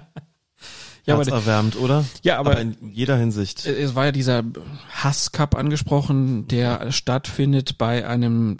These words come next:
Speaker 1: Turnier, wo sich Twitterati treffen, beim T K Schland. Zwei sehr merkwürdige Begriffe, die sich aber weiter halten. Ich nenne das, äh, Turnier ja lieber Coupe d'Amour. Auf jeden Fall, äh, da haben wir Mike schon mal in Aktion gesehen und er hat uns jetzt neulich geschrieben,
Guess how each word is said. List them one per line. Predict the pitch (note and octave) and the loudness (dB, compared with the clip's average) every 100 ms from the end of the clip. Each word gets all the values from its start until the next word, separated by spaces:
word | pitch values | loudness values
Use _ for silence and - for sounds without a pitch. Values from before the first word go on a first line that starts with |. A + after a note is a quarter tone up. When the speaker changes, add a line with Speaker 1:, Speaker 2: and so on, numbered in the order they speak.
| - | -6
Speaker 1:
Turnier, | B2+ A#2+ B2+ D3 C#3 | 0 2 4 4 2
wo | B2 | -2
sich | B2 A#2+ - | -4 -6 -8
Twitterati | - - A2+ A2 B2+ C#3+ | -10 -8 -6 -4 -6 -6
treffen, | B2+ - B2+ B2 | -8 -6 -4 0
beim | A2+ G#2 | 0 0
T | - B2 | -2 -2
K | - G#2+ | 0 0
Schland. | G2+ - A#2 B2+ E3+ F#3+ - - - | 0 -2 0 4 4 2 -4 -10 -12
Zwei | - G#2 | -6 -2
sehr | G#2 A2 | 2 2
merkwürdige | A2 A#2 - B2+ B2 | 2 2 0 0 0
Begriffe, | B2 A#2 A#2+ C#3 A#2+ A#2 C#3 | 0 2 2 4 2 2 -2
die | - | -4
sich | A2 A2+ | -4 -2
aber | G2+ A2 | -2 0
weiter | A2 A2+ | -2 -2
halten. | G#2+ A2+ C3 C3 - _ - _ | -2 0 0 -2 -6 _ -20 _
Ich | - C3 | -8 0
nenne | A#2+ A2+ | 4 4
das, | G#2+ G#2 - - | 4 2 0 -4
äh, | - - - | -4 -6 -2
Turnier | - A2+ A#2 | 0 2 2
ja | G#2 | 0
lieber | A#2 A#2 G#2 | 0 0 0
Coupe | - - C#3 - F2+ | -2 -4 -2 -4 -4
d'Amour. | - A2 A2+ A#2+ D3+ F3+ - - - - - - | -2 2 4 4 4 2 -2 -14 -18 -18 -16 -4
Auf | A#2+ | 0
jeden | C#3+ | 2
Fall, | D3 G2 | 2 0
äh, | F2+ A#2+ | -2 -2
da | B2+ | 0
haben | D3 D3+ | 2 2
wir | |
Mike | C3+ C3 C3+ | 4 4 2
schon | - C3+ | 2 2
mal | C3 | 2
in | |
Aktion | A#2+ - C#3 D3+ | 0 -2 -4 -4
gesehen | D#3 D3+ - | -4 -6 -6
und | - E3 F#3+ A3 - - - _ - | 2 4 4 2 -2 -8 -10 _ 0
er | C3 | 2
hat | C3+ E3 | 4 2
uns | D#3+ - | 0 0
jetzt | D#3 - - | 0 -2 -6
neulich | F3 C#3+ A#2+ C3+ C#3+ | -10 -6 0 2 2
geschrieben, | C#3 D3 D#3 D#3 | 0 0 2 0